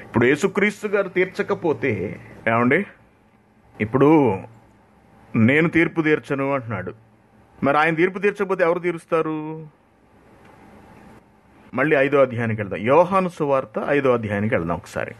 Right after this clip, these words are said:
ఇరవై రెండవ వచనం చూడండి. "తండ్రి ఎవనికి తీర్పు తీర్చడు" అన్నాడు. యేసుక్రీస్తు గారు "తీర్పు తీర్చరా?" "నేను తీర్చను" అంటున్నాడు.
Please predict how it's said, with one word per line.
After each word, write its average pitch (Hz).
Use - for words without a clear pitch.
ఇరవై 170
రెండవ 180
వచనం 196
చూడండి. 175
"తండ్రి 190
ఎవనికి 196
తీర్పు 226
తీర్చడు" 233
అన్నాడు. 82
యేసుక్రీస్తు 214
గారు 208
"తీర్పు 180
తీర్చరా?" 190
"నేను 151
తీర్చను" 127
అంటున్నాడు. -